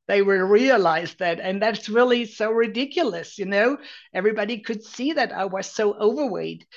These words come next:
<laughs> all the time. <laughs> But going somewhere where I get help, that was really a, a huge problem for me. And so I started to attend then meetings, and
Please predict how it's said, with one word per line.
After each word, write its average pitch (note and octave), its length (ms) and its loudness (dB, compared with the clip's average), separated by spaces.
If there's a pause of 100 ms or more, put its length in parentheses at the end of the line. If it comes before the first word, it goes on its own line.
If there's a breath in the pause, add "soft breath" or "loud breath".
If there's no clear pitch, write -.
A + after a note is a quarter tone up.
<laughs> - 180 -20
all F#3 240 0
the G3+ 140 -2
time. F3 680 0
<laughs> - 60 -8 (100)
But - 320 -8 (400 loud breath)
going C#4 300 4
somewhere G#3 460 -4
where G3+ 200 -2
I F#3+ 80 -4
get F3 220 -14
help, A#3 380 -2
that - 180 -4
was G3+ 200 -6
really E3 240 -6
a, D#3+ 180 -6 (120)
a E3+ 100 -2
huge E3 300 -4
problem D#3+ 320 -2
for E3+ 160 -8
me. D#3 180 -2
And D#3 160 -2
so C#4+ 360 2 (340 loud breath)
I A#3 120 4
started A3 500 2
to F#3+ 140 -4
attend E3+ 460 -4
then G3+ 240 0
meetings, B3 420 0
and F3+ 380 -4